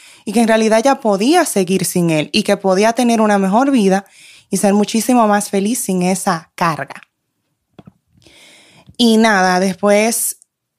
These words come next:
el esposo se da cuenta de que lamentablemente la esposa se fue y que ya no está ahí y se dio cuenta de la falta que le hace esa persona en su vida y qué,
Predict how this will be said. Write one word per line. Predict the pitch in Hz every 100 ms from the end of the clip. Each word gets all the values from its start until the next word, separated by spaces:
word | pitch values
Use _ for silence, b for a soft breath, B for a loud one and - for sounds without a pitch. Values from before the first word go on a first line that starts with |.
| _ _
el | 208 214
esposo | 202 - 330 311 - 240
se | 226 -
da | 208 208
cuenta | - 254 247 240 202 190
de | 196 180
que | - 196 185 170 165 165 _ _ _ _ _ _ _ _ _ _ _ _ _
lamentablemente | - 202 202 196 202 226 233 233 226 220 190 190 302 -
la | 196
esposa | 190 - 196 208 214
se | -
fue | 285 254 269 _ _ _
y | -
que | 202 - 180
ya | 185
no | 196
está | 196 240
ahí | 233 202 - _ _ _ _
y | 247
se | - 233
dio | 226 240
cuenta | 262 262 240
de | 202
la | 185
falta | 180 - 240 294 294
que | 294 214
le | 190
hace | 190 190
esa | - 196
persona | 190 - 202
en | 190
su | 226
vida | 208 175 180 175 b b b _
y | 262
qué, | - 285